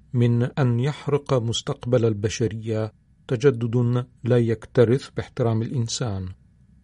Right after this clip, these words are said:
ما سيزيد مما يشهده العالم من لا مساواة، وسيلحق الضرر بالبيئة، ويصيب بالخلل منظومة العمل التي علينا أن نعبر فيها عن مواقفنا.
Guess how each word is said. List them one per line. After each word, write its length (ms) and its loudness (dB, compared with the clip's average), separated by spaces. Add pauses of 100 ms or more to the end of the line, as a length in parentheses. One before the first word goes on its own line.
ما 140 2
سيزيد 520 2
مما 360 2
يشهده 480 2
العالم 520 2
من 280 0
لا 200 0
مساواة، 680 0 (600)
وسيلحق 640 0
الضرر 440 2
بالبيئة، 680 -4 (340)
ويصيب 480 2
بالخلل 720 4
منظومة 500 0
العمل 560 0 (460)
التي 300 4
علينا 600 2
أن 140 2
نعبر 520 2
فيها 580 -4 (160)
عن 420 0 (280)
مواقفنا. 760 -2